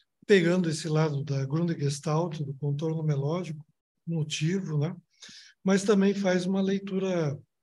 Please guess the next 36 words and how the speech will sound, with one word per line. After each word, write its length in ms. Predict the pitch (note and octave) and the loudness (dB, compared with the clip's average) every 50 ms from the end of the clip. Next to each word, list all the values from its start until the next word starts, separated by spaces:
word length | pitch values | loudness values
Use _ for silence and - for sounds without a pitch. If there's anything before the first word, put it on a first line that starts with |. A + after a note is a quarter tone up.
| _ _ _ _ _ - | _ _ _ _ _ -6
é, 240 | E3+ D#3 D3 C#3+ C#3 | -4 -2 0 0 0
via 260 | C3 C#3+ E3+ E3+ E3 | 0 0 0 0 0
Salzer, 680 | D3+ - - D#3+ E3 F3 E3 B2+ C#3+ - C#3 B2+ B2 C3 | 0 0 0 0 2 2 0 -2 -4 -6 -6 -6 -2 -2
né? 160 | C#3+ D#3+ F3 | -2 -2 -2
Mas, 240 | F3 D#3+ C3+ B2 A#2+ C#3 C3 A#2 B2+ C3 B2+ - _ _ _ _ _ _ _ _ | -4 -6 -6 -6 -6 -8 -8 -10 -10 -14 -18 -20 _ _ _ _ _ _ _ _
que 100 | - - | -8 -6
é 20 | C3+ | -2
uma 160 | C3+ D3 D3 | -2 0 0
vertente 760 | C#3+ E3 F#3 F3 F3+ F3 - D#3+ D#3 D#3 D#3 - F3 E3+ D#3 | 0 -2 -2 -4 -4 -4 -4 -2 -2 -2 -2 -4 -4 -4 -4
schenkeriana, 800 | D3+ - - D#3+ D#3+ D#3 - E3 D3+ D#3+ E3+ F3 F3 D#3 C#3+ C3+ | -4 -4 -4 -4 -4 -4 -2 -2 0 0 0 0 0 0 0 0
né? 200 | C#3 D#3 E3+ D3+ - - - - - - - - _ _ | 0 -2 -2 -4 -8 -10 -14 -16 -18 -20 -20 -20 _ _
E 120 | - A#3+ B3+ | -6 -6 -2
também, 460 | B3 B3+ A3+ G3 E3 E3 F#3+ F#3+ E3 | 0 2 2 2 2 2 2 0 0
né, 120 | D3+ D#3+ | 0 0
como 240 | D#3 D3+ E3+ D3 C#3+ | 0 0 -2 -2 -2
se 160 | C#3+ - F3+ | -2 -4 -6
trata 340 | - E3 D#3 D#3 D#3 D#3 C#3+ | -4 -2 0 0 -2 -2 -6
também 320 | D3 D#3 C#3+ C#3+ C#3+ D3 | -4 0 2 2 2 2
das 320 | D3 C#3+ C#3 C#3 C3+ B2+ C3 | 2 2 0 0 0 -2 -2
obras, 460 | C#3+ C#3 C#3 C3+ C3+ B2 A#2 A#2 - - | -2 0 0 0 -2 -4 -6 -10 -10 -6
uma 140 | C#3 C#3+ C#3+ | -4 0 2
análise 380 | C#3+ D3 D3 D3 C#3+ C3+ C#3+ C3 | 2 2 2 0 0 -4 -4 -4
das 220 | C#3 C3+ C3 C#3 | -4 -4 -2 -2
obras 480 | D3 C#3+ C#3 C3+ C3 B2+ A#2 - - _ _ _ _ _ _ _ _ | -2 0 0 -2 -4 -6 -8 -10 -16 _ _ _ _ _ _ _ _
do 80 | F3 F3 | -2 0
Almeida 360 | E3 D#3+ D#3 D#3+ D3+ D#3+ E3 | 2 2 2 2 2 0 0
Prado, 380 | D3+ F3+ F3 F3 F#3+ F#3+ F#3 F3 | 0 0 0 0 0 -2 -2 -2
né? 160 | E3 E3+ E3+ E3+ E3 - - _ _ _ _ _ | -4 -4 -6 -8 -14 -18 -20 _ _ _ _ _
Também 280 | - A3 G3+ F3+ F3+ F3+ | 2 2 4 4 2 2
a 40 | |
teoria 340 | F3+ F3+ G3 F3+ E3 E3+ E3+ | 0 0 0 0 0 -2 -2
dos 140 | E3+ C#3 - | -4 -6 -8
conjuntos, 720 | - F3+ D#3+ D3 C#3 D3+ D#3+ D#3 C#3 C#3+ D3+ B2 A2+ A#2+ | -6 -4 -2 -2 0 0 -2 -2 -4 -4 -6 -10 -6 -4
né? 140 | C#3+ D3+ C#3+ D3+ - - - _ - _ _ _ _ | -4 -4 -4 -8 -12 -16 -20 _ -20 _ _ _ _
Então, 440 | E3+ D3 - - F#3+ G3 G3+ G3+ G3+ | -8 -6 -2 0 2 4 4 4 4
é, 600 | F#3+ F#3 F#3 F3 E3 D#3+ D#3+ D3+ D3 C#3 B2+ B2 | 4 4 4 4 2 2 0 0 0 -2 -2 -6